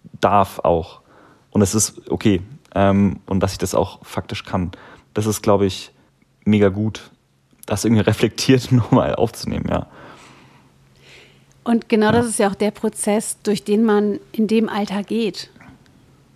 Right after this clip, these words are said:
Speaker 2: Ne? Dass man, ja, man ist halt nicht mehr in der Schule, man ist erwachsen und dann,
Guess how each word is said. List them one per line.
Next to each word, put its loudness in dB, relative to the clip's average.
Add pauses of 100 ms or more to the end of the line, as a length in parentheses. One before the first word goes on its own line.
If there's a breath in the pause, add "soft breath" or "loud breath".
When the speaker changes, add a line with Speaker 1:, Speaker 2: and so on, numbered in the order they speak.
(480)
Speaker 2:
Ne? -2
Dass -8
man, 0 (480)
ja, 2
man 2
ist -6
halt 0
nicht -4
mehr 0
in 2
der 0
Schule, 2
man 0
ist -6
erwachsen 0
und -2
dann, -2